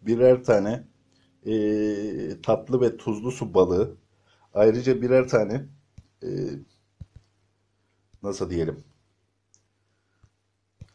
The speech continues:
Ayrıca arkadaşlar birer tane, bir tane balina, a, yani S balinaya sahip olduğumda direkt kartı alma i-,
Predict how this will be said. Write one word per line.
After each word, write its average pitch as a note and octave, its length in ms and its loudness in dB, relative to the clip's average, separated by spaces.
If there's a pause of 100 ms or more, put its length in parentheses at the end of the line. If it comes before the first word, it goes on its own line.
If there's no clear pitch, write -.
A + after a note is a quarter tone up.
(180)
Ayrıca A2+ 440 2
arkadaşlar A2+ 680 0
birer A#2 300 4
tane, A2+ 400 -2 (2250)
bir C#3 220 2
tane A2 380 4
balina, A2+ 300 4
a, A2 260 6
yani G#2+ 580 4
S B2 220 -6
balinaya G#2 400 4
sahip B2 420 4
olduğumda G#2+ 540 2
direkt B2+ 320 2
kartı B2+ 340 4
alma B2 220 2
i-, F2+ 60 -2